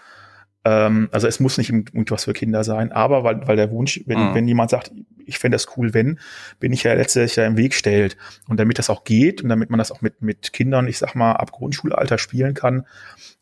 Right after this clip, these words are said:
Speaker 1: ähm, haben wir da noch mal einen eigenen kleinen Regelsatz zusammengebaut, also beziehungsweise ich momentan dabei,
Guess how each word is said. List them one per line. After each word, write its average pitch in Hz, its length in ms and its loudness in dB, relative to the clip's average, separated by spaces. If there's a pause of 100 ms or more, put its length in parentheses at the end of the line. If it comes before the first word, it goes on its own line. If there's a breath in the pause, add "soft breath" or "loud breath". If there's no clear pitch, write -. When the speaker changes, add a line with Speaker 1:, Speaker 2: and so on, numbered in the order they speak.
(100)
Speaker 1:
ähm, 113 640 4
haben 113 240 -2
wir 110 60 2
da 110 160 0
noch 113 120 0
mal 107 340 4
einen 107 180 2
eigenen 110 260 0
kleinen 110 240 2
Regelsatz 131 540 2
zusammengebaut, 117 720 0
also 110 120 -2
beziehungsweise 107 300 -2
ich - 200 -8
momentan 113 400 0
dabei, 110 440 2